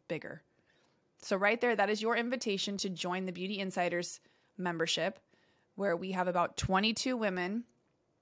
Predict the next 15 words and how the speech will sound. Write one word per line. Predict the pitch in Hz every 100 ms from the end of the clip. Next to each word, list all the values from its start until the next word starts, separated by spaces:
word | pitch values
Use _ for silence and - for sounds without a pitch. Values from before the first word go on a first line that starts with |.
| _ _ -
currently | - 214 160 185
right | 185 160
now | 180
in | 185
the | 208
membership, | 202 170 180 220 190
which | 180
is | 202 -
epic. | 170 175 196
It's | 170 -
still | - 185
at | 185
a | 180
very | 185 185
intimate | - 208 226 214 208